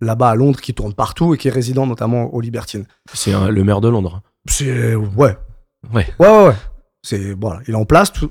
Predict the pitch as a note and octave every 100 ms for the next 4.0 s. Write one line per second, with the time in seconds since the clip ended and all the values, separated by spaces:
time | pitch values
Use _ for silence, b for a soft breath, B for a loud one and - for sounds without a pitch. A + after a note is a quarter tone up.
0 | - C#3+ C#3+ D3 C#3+ D3+ D#3 A3 G3+ D3+
1 | E3 E3 A3 - G#3+ A3 - C3+ - -
2 | D#3+ - D3+ G3 F3+ D3+ G3 A3 C3+ B2+
3 | D#3 B3 - F#3+ G#3 - D3 G#3 A3